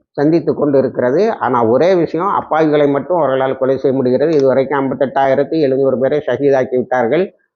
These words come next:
ஒரு லட்சத்தி நாற்பதாயிரம் பேரை காயமடைய செய்திருக்கிறார்கள். இருந்தாலும் போராளிகள் எங்கிருந்தோ உணவை பெறுகிறார்கள். நான் இடையில சொன்னேன், நெட்சாரிம், அஹ், இந்த ரஃபா, பிலாடெல்பியா, மார்கோன் காரிடார், இது வழியாக அவங்க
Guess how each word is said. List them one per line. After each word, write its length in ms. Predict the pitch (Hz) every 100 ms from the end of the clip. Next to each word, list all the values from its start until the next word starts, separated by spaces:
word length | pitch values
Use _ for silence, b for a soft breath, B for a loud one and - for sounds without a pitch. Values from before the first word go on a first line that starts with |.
| _
ஒரு 200 | 131 143
லட்சத்தி 380 | 156 247 226 147
நாற்பதாயிரம் 680 | 131 143 156 147 135 127 120
பேரை 260 | 131 160 -
காயமடைய 580 | 127 147 143 131 127 120
செய்திருக்கிறார்கள். 840 | 127 120 113 117 110 107 156 180
இருந்தாலும் 720 | 127 131 120 107 98 117 87 - _ _ _
போராளிகள் 760 | - 151 175 147 113 123 160 139
எங்கிருந்தோ 540 | 127 143 147 156 170
உணவை 380 | 151 135 147 135
பெறுகிறார்கள். 580 | 127 127 123 117 113 170
நான் 260 | 147 131 127
இடையில 200 | 139 123
சொன்னேன், 280 | 123 139 151
நெட்சாரிம், 640 | 123 104 151 139 160 190 - _ _ _ _
அஹ், 460 | 131 127 127 117 113
இந்த 180 | 113 101
ரஃபா, 580 | - 117 - 147 160 180 - _ _ 135
பிலாடெல்பியா, 720 | 131 147 147 143 143 156 170 - -
மார்கோன் 480 | 117 139 139 147 151 131
காரிடார், 480 | 131 135 139 151
இது 140 | 139 131
வழியாக 400 | 131 131 139 151
அவங்க 480 | 123 139 156 185